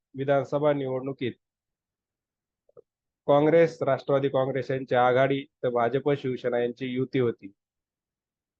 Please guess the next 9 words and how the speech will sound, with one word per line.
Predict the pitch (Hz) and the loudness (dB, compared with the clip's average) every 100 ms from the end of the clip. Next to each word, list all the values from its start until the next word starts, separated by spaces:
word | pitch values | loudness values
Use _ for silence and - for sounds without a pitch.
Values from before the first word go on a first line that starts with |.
| - | 0
आघाडीकडून | 135 147 170 175 185 180 170 | 2 4 4 2 2 2 2
ही | 151 156 | 2 2
जागा | 151 143 147 147 147 _ - | 2 4 4 4 0 _ -4
राष्ट्रवादी | 143 143 - 165 156 | -4 -4 -2 -2 0
काँग्रेस | 156 143 143 131 | 0 0 -2 -6
पक्षाला | 135 123 151 139 107 - _ | -8 -6 -2 0 0 -6 _
तर | 131 135 | -6 -4
युतीकडून | 131 131 151 147 143 147 147 151 | -4 -2 0 2 2 2 2 -4
शिवसेनेला | - 156 160 151 139 135 139 135 | -6 -2 0 0 0 0 0 0